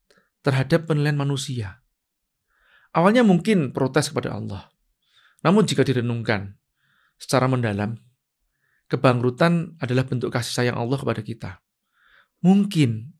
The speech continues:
kita belum sepenuhnya kembali ke jalan yang benar. Yang penting, kita terus berjalan ke arah yang benar. Jadi, apakah harus jadi pengusaha?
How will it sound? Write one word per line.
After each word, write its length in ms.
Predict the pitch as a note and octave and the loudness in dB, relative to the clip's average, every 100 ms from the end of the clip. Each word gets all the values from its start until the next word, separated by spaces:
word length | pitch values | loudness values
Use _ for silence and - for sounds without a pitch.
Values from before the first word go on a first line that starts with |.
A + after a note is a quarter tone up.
| _ | _
kita 280 | E3 F#3 F3+ | -6 -4 -4
belum 280 | - C3 C3 | 0 0 0
sepenuhnya 480 | - C#3+ C#3+ C#3+ D3 | -2 -2 -2 -2 -2
kembali 400 | C3+ A2 A#2 B2+ | -4 -2 -2 -4
ke 80 | A#2+ | -4
jalan 280 | B2 A2 A#2 | -4 -4 -6
yang 120 | G#2 | -6
benar. 400 | G2+ F#2+ F#2 - _ _ _ _ _ _ _ - | -8 -8 -10 -14 _ _ _ _ _ _ _ -2
Yang 140 | E3+ D#3+ | 0 2
penting, 400 | F3 E3 C#3 G2+ G2+ - _ _ _ _ _ | 0 0 -2 -4 -8 -18 _ _ _ _ _
kita 280 | - D#3+ C#3+ | -4 0 -2
terus 360 | - D3 E3+ - | -2 -4 -4 -4
berjalan 560 | C3 - B2+ C3+ C3+ | -6 -2 0 0 -2
ke 200 | - - - | -6 -12 -4
arah 360 | G3 G3 F3+ | -2 -2 -2
yang 160 | B2+ G#2+ | -4 -6
benar. 360 | A2 G#2 - _ _ _ _ _ _ _ _ _ _ _ _ _ _ _ _ _ _ _ _ _ _ _ _ _ _ _ _ _ _ _ _ _ _ _ _ _ _ _ | -10 -12 -14 _ _ _ _ _ _ _ _ _ _ _ _ _ _ _ _ _ _ _ _ _ _ _ _ _ _ _ _ _ _ _ _ _ _ _ _ _ _ _
Jadi, 320 | D#3+ D#3+ G#3+ - - - | 0 2 2 -4 -12 -2
apakah 320 | E3+ G3 D3 C3+ | 0 2 2 2
harus 120 | C3+ | 2
jadi 160 | D3+ | -2
pengusaha? 580 | - C#3 C3 A2 G2 G#2 | -2 -2 -2 -2 -4 -6